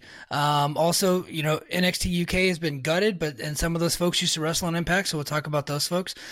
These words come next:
And then, uh, J D and I are gonna go in on the C M Punk, uh, topic because, uh,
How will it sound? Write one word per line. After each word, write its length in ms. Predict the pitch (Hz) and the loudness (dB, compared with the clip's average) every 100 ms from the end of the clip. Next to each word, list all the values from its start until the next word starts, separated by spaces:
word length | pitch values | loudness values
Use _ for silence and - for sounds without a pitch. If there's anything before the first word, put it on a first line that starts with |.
| - - | -14 -6
And 400 | 160 165 165 165 | 0 2 2 2
then, 160 | 170 165 | 2 2
uh, 100 | 160 | 0
J 220 | 160 165 | 0 0
D 100 | 160 | 0
and 60 | 160 | 2
I 80 | 156 | 0
are 100 | 147 | 0
gonna 160 | 151 | -2
go 220 | 143 143 147 | -2 -2 -2
in 120 | 147 | -2
on 160 | 143 | -2
the 80 | 139 | 0
C 180 | - 147 | 0 -2
M 120 | 127 | -2
Punk, 320 | 120 139 - | -4 -4 -4
uh, 160 | 127 117 | -4 -2
topic 480 | - 110 - 104 - | -2 -4 -4 -10 -8
because, 420 | 117 - 120 117 | -8 -4 -4 -2
uh, 160 | 120 | -2